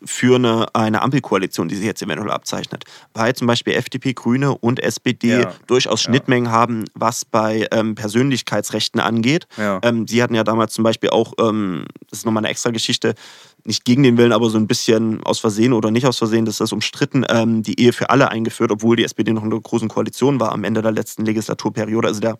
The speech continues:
Speaker 1: vorhergehenden, vor der letzten jetzt. Und, ähm, dort zum Beispiel sind Schnittmengen, wo die Parteien auch durchaus ähnlich sind.
Speaker 2: Ja.
Speaker 1: Wenn es jetzt
Speaker 2: Ja.
Speaker 1: allerdings darum geht, dass zum Beispiel auch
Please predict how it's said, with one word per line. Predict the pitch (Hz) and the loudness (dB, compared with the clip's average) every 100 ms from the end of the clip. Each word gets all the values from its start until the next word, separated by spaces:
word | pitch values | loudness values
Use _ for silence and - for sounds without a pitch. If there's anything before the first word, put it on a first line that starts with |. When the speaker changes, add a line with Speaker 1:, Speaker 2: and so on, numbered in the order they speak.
| - | -6
Speaker 1:
vorhergehenden, | - 110 95 113 110 139 139 | -2 0 0 -4 -2 -6 -6
vor | 107 | -4
der | 110 | -4
letzten | 110 - - | -4 -6 -4
jetzt. | 120 - - _ _ _ _ _ _ _ _ _ - - - - _ | -4 -4 -12 _ _ _ _ _ _ _ _ _ -20 -20 -20 -20 _
Und, | 127 127 123 117 110 | 4 6 6 4 4
ähm, | 110 110 | 2 4
dort | 120 - | 2 4
zum | |
Beispiel | 120 113 113 | 2 2 0
sind | 110 107 | 0 2
Schnittmengen, | 120 - 107 90 80 | 2 2 0 -2 0
wo | 110 | 2
die | 113 | 2
Parteien | - 107 110 110 | 0 -4 0 0
auch | 73 - | 0 0
durchaus | 101 92 82 | 0 0 0
ähnlich | 107 113 85 | 0 0 0
sind. | 71 69 - | -4 -6 -2
Speaker 2:
Ja. | 117 - - | -2 -2 -4
Speaker 1:
Wenn | 113 | -2
es | |
jetzt | 123 | 0
Speaker 2:
Ja. | 95 | 2
Speaker 1:
allerdings | 107 113 113 | 2 0 -4
darum | - 110 | -2 0
geht, | 117 107 | 0 0
dass | 110 | -2
zum | - 110 | -2 -2
Beispiel | 110 - 98 | -2 -2 0
auch | 98 95 | 0 0